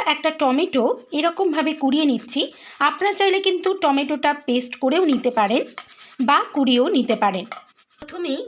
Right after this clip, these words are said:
গোটা জিরে দিয়ে দিলাম প্রায় দেড় টেবিল স্পুন মতন, আর কালো জিরে, এটা বলেইছি কালো জিরে দিয়ে রান্না হবে, কালো জিরের ঝোল। কালো জিরেও এখানে দিয়ে দিলাম দেড় টেবিল স্পুন মতন, আর দিয়ে দিচ্ছি পরিমাণ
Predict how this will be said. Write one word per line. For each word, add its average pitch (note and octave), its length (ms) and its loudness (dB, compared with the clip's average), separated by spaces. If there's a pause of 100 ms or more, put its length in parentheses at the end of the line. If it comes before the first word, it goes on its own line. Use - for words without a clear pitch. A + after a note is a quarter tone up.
(160)
গোটা C#4 300 -2 (160)
জিরে D4 260 -4 (480)
দিয়ে C#4+ 260 -2
দিলাম A#3 240 0 (180)
প্রায় B3+ 280 0 (400)
দেড় D4+ 260 -6
টেবিল E4+ 280 -8
স্পুন E4 160 -8 (100)
মতন, D#4 260 -8 (460)
আর C4+ 120 2 (400)
কালো C#4+ 320 0
জিরে, C#4 220 -2 (260)
এটা D4+ 140 -4 (100)
বলেইছি D#4+ 420 -6 (200)
কালো B3 280 0
জিরে C#4 240 -6
দিয়ে C4 180 -4
রান্না A3+ 320 -4
হবে, D4 180 -8 (140)
কালো A3+ 240 -2
জিরের A3+ 220 -6 (100)
ঝোল। C#4 180 -6 (500)
কালো D#4 260 2
জিরেও G4+ 220 2 (100)
এখানে D4 300 -8
দিয়ে B3 160 -4
দিলাম C4 180 -2 (160)
দেড় D4+ 280 -6
টেবিল G#3+ 240 -2
স্পুন G#3+ 180 -6 (100)
মতন, F#3+ 240 -12 (440)
আর B3+ 80 -2 (100)
দিয়ে A#3 160 -4
দিচ্ছি A#3 260 -10 (120)
পরিমাণ A3+ 300 -4